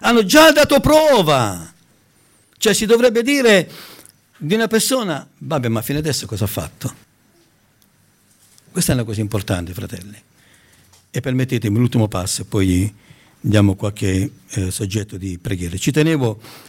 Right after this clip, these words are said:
perché, eh, mi è stato chiesto di fare questa chiarificazione.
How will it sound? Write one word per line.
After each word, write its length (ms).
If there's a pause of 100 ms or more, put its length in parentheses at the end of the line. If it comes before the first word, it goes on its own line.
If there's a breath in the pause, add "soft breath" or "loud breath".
(180 loud breath)
perché, 560 (240)
eh, 220
mi 140
è 40
stato 200
chiesto 280
di 40
fare 160
questa 260
chiarificazione. 720